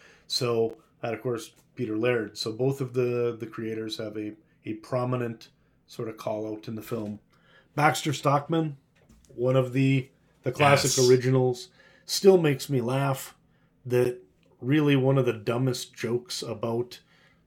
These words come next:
Speaker 1: paper quality in the history of, of eighties comics continues to be a name that's used. Like Baxter Stockman, what a dumb
Speaker 2: Uh-huh.
Speaker 1: name. And I chuckle 'cause hardly nobody knows what Baxter stock is anymore.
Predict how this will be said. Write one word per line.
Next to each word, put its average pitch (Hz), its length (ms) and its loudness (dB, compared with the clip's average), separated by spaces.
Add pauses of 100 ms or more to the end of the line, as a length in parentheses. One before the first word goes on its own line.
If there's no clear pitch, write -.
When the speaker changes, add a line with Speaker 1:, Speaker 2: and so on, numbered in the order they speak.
(100)
Speaker 1:
paper 143 300 2
quality 123 720 4
in 120 220 -2
the 113 100 0
history 127 420 4
of, 113 320 -2 (320)
of 127 180 -2
eighties 127 360 2
comics 135 520 -2 (320)
continues 160 680 0
to 143 100 -4
be 135 120 2
a 131 60 2
name 135 380 2
that's 110 180 -8
used. 113 380 -8 (420)
Like 120 220 -4
Baxter 151 400 -2
Stockman, 123 520 -4
what 123 140 2
a 135 80 6
dumb 120 200 -2
Speaker 2:
Uh-huh. 120 320 2
Speaker 1:
name. 92 200 -8 (500)
And 107 380 -10 (500)
I 113 200 -12 (420)
chuckle - 480 -4 (160)
'cause - 480 -18 (840)
hardly 127 300 0
nobody 127 420 4
knows 101 320 -10
what - 160 -8
Baxter 101 400 -12
stock 101 400 -12
is 104 200 -10
anymore. 107 460 -16